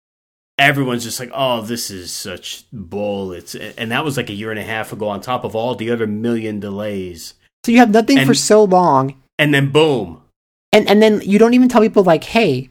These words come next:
Speaker 2: by the way, we're a month out from being done."
Speaker 1: No.
Speaker 2: Or, "Hey, we're still working on
Speaker 1: No.
Speaker 2: it. I know, but hang in there." Like,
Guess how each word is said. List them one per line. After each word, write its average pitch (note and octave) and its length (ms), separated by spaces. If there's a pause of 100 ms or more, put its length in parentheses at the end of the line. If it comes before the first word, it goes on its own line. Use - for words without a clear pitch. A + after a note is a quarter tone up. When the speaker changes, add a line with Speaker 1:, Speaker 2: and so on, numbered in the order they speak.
(120)
Speaker 2:
by D3+ 100
the F3 100
way, F3+ 420 (760)
we're C3+ 160
a C3 60
month C#3+ 480
out E3+ 320
from A3 180
being A#3+ 320
done." G#3+ 640 (240)
Speaker 1:
No. - 140
Speaker 2:
Or, G#2+ 120
"Hey, C3+ 300
we're C3 220
still D#3 420
working A#3 380
on F#3 200
Speaker 1:
No. F#3+ 100
Speaker 2:
it. - 160
I D3 140
know, F#3 340
but E3 180
hang F#3 300
in A3+ 200
there." D3 260
Like, D3 380